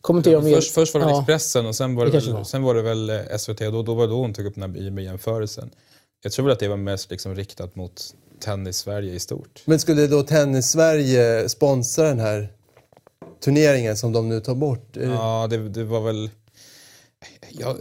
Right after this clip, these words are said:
Speaker 2: som jag förstår det så var man väl liksom förbannad över det faktum att herrarna blev kvar och tjejerna försvann, liksom. Den, den släcktes ner.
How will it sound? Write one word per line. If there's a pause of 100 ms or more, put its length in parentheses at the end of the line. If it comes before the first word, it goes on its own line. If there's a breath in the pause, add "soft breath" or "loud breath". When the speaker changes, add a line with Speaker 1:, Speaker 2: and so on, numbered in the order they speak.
Speaker 2:
som
jag
förstår
det
så
var
man
väl
liksom
förbannad
över
det
faktum
att
herrarna
blev
kvar
och
tjejerna
försvann,
liksom. (100)
Den,
den
släcktes
ner.